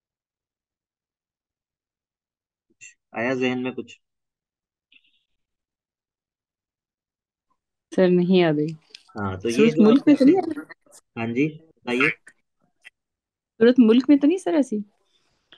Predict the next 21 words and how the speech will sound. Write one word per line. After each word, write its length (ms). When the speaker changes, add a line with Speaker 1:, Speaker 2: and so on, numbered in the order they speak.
Speaker 1:
पता 200
नहीं, 160
अभी 120
तो 100
मेरे 220
जहन 240
में 120
जो 140
आयत 240
है 60
वो 120
तो 120
ये 260
है 80
कि 140
इन्ना 340
लिल्लाहि 680
व 220
इन्ना 340
इलैहि 400
राजिऊन, 600